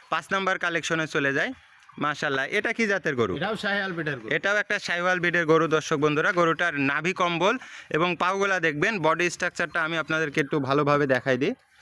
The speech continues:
Speaker 1: মাশাআল্লাহ,
Speaker 2: বিশেষ
Speaker 1: দেখার
Speaker 2: করে
Speaker 1: মতো একটা
Speaker 2: পাশাপাশি
Speaker 1: কালেকশন
Speaker 2: একটু
Speaker 1: ছিল,
Speaker 2: ভালো
Speaker 1: দর্শক
Speaker 2: করে
Speaker 1: বন্ধুরা।
Speaker 2: দেখান, পাগুলা দেখান।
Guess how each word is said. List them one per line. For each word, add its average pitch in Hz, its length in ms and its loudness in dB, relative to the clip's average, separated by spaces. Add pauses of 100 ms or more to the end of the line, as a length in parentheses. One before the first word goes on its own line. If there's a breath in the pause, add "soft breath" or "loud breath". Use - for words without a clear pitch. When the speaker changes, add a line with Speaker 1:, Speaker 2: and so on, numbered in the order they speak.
(160 soft breath)
Speaker 1:
মাশাআল্লাহ, 127 500 2
Speaker 2:
বিশেষ 107 80 -4
Speaker 1:
দেখার 170 260 2
Speaker 2:
করে 190 100 2
Speaker 1:
মতো 190 140 0
একটা 180 100 0
Speaker 2:
পাশাপাশি 190 140 -4
Speaker 1:
কালেকশন 175 280 -2
Speaker 2:
একটু 190 140 -2
Speaker 1:
ছিল, 185 100 0
Speaker 2:
ভালো 175 200 2
Speaker 1:
দর্শক 156 180 0
Speaker 2:
করে 170 80 -2
Speaker 1:
বন্ধুরা। 160 320 2
Speaker 2:
দেখান, 123 400 -8
পাগুলা 165 420 -4
দেখান। 101 420 -12